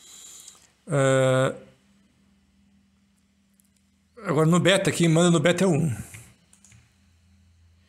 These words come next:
Depois do um vem o dois, depois do dois vem o três, depois do três vem o zero.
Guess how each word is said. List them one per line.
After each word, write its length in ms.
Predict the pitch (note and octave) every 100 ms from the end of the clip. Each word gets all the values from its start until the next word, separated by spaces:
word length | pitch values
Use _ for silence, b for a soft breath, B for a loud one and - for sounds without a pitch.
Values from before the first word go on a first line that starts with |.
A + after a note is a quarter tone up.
| _ _ _ _ _ _
Depois 320 | C#3 A#2+ D3+ C3+
do 100 | E3
um 240 | F3+ F3
vem 140 | D3
o 100 | D#3
dois, 1040 | B2+ D3+ F#3 - - - - - - - -
depois 280 | B2+ C#3+ B2
do 80 | C3
dois 200 | C#3 A#2+
vem 100 | C3+
o 60 |
três, 840 | C3+ D3+ F#3 - - - - - - _ _ b b b b b b b _ _ _ _
depois 280 | C#3 B2+ D3
do 80 | D3
três 200 | D3+ C3
vem 100 | D#3
o 60 |
zero. 420 | B2+ A2+ A2+ A#2